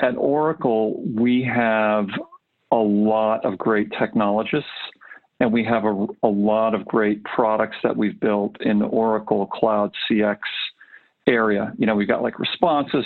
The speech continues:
and Eloqua for marketers, and we got service solutions and commerce solutions and sales solutions. There's just a whole lot of great, great products. But the, what I do day to day is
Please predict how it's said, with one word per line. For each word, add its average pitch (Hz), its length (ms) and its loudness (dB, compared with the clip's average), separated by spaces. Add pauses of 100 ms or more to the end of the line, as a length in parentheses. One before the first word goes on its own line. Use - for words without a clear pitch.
(120)
and 139 200 -2
Eloqua 131 840 0
for 110 100 -2
marketers, 117 1000 0
and 92 280 0 (640)
we 123 80 0
got - 120 0 (140)
service 147 300 2 (100)
solutions 117 800 2
and 95 280 0 (120)
commerce 135 400 0
solutions 117 520 0
and 104 200 -2
sales 123 260 2
solutions. 117 460 0
There's 123 220 -2
just - 180 -2
a 135 40 4
whole 139 360 -2
lot 117 240 0
of 107 100 -2 (520)
great, 156 500 2
great 120 300 0
products. 113 440 0 (800)
But 127 220 2 (760)
the, 120 760 0
what 131 260 0
I 143 200 0
do 143 200 0
day 113 220 0
to 107 120 -2
day 110 460 0 (120)
is 113 360 0